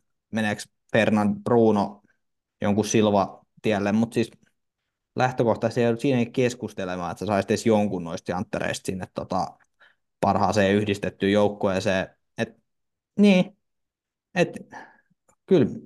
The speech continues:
minäkin pystyn miljardeja käyttämään, mut sit jos, tota, siellä silti pelaa McTominay ja nää janarit, niin kyllä sit täytyy vähän kysyä, että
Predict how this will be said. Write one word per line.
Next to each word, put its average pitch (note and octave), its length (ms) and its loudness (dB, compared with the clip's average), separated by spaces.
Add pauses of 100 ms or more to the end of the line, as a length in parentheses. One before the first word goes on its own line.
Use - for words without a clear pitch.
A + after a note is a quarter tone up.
(120)
minäkin E3 460 4
pystyn C3 360 2 (400)
miljardeja A2 580 6
käyttämään, G#2 560 2
mut G#2+ 120 -4
sit C3+ 280 -4 (380)
jos, A2+ 260 -4
tota, G#2 520 -4 (800)
siellä B2+ 240 -2
silti C3 300 0
pelaa A2 280 0
McTominay A2 840 -2 (880)
ja G#2+ 240 -6 (960)
nää A#2 480 0 (520)
janarit, G#2 560 2
niin G#2+ 340 -4
kyllä A#2+ 200 2
sit G#2 220 -4
täytyy A2+ 300 -2
vähän B2+ 280 -4
kysyä, G#2+ 320 -2
että G2+ 160 -6